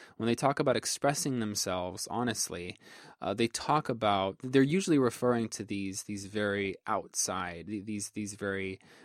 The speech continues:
um, sort of superficial, uh, things. And it is,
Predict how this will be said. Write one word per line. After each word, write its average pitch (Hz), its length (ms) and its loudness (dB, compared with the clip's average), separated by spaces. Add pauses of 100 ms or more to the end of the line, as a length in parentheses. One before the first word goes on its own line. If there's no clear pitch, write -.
(140)
um, 92 460 -4 (1040)
sort 139 180 2
of 131 80 6
superficial, 110 1080 0
uh, 92 340 -6 (200)
things. 117 580 0
And 123 460 2 (640)
it 143 300 0
is, 127 720 2